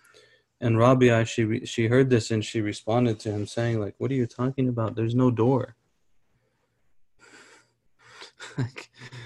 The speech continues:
why are you knocking on the door? The door doesn't even exist. There's nothing. It's just you and Allah. Allah's right there. There's no,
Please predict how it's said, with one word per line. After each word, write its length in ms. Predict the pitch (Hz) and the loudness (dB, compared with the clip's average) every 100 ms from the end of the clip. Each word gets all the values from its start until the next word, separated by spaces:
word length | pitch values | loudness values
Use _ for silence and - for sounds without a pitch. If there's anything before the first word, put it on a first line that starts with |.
| 110 - - - _ _ _ _ | -20 -16 -14 -14 _ _ _ _
why 160 | 123 139 | 4 6
are 120 | 139 | 8
you 60 | 123 | 6
knocking 400 | 127 135 147 147 | 6 4 4 4
on 140 | 139 | 6
the 80 | 113 | 4
door? 280 | 107 139 135 | 6 6 8
The 100 | 117 | 6
door 220 | 120 135 | 6 6
doesn't 260 | 135 127 127 | 4 4 2
even 220 | 110 98 | 2 -2
exist. 440 | 98 107 135 - | -2 0 0 2
There's 180 | 104 101 | 0 0
nothing. 400 | 104 143 107 87 | 0 0 0 -4
It's 120 | 85 | -4
just 300 | - 110 - | -4 -6 -2
you 120 | 120 | 0
and 80 | 117 | 0
Allah. 320 | 104 127 120 | 0 0 -2
Allah's 400 | 98 101 107 104 | -2 -2 -2 -2
right 160 | 107 98 | -6 -4
there. 180 | 120 107 | -4 -6
There's 140 | 101 101 | -6 -6
no, 240 | 110 110 | -4 -4